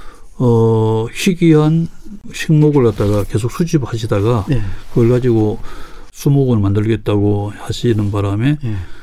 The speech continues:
Speaker 1: 군위의 북해면에 한 이십만 평 가까운 땅을 갖다 구입을 하시고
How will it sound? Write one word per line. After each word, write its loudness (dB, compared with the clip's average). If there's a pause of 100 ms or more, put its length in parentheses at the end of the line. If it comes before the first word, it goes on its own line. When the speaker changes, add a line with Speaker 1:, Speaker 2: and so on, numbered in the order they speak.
(360)
Speaker 1:
군위의 2
북해면에 4 (440)
한 -2
이십만 -2
평 0
가까운 0
땅을 0
갖다 0
구입을 0
하시고 -4